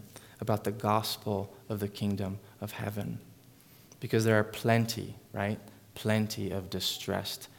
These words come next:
and downcast people out there. Who knows? You may even be the small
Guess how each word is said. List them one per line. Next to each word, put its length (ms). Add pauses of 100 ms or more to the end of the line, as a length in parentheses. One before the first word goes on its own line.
(120)
and 180
downcast 600
people 300
out 200
there. 220 (1120)
Who 100
knows? 300 (280)
You 200
may 160
even 280
be 300
the 140
small 600